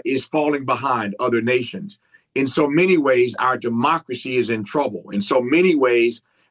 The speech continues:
our democracy is fragile and on the precipice of imploding. Now, I'm a history student, so my read of history says to me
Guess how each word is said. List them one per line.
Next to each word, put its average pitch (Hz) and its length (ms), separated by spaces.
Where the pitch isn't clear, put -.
our 123 180
democracy 123 560
is - 120
fragile 135 760
and 117 80
on 123 100
the 110 100
precipice 127 720
of 127 320
imploding. 151 720
Now, 135 140
I'm 190 180
a 151 60
history 202 320
student, 117 420
so 127 140
my 151 220
read 165 180
of 143 80
history 160 320
says 135 300
to - 100
me 151 300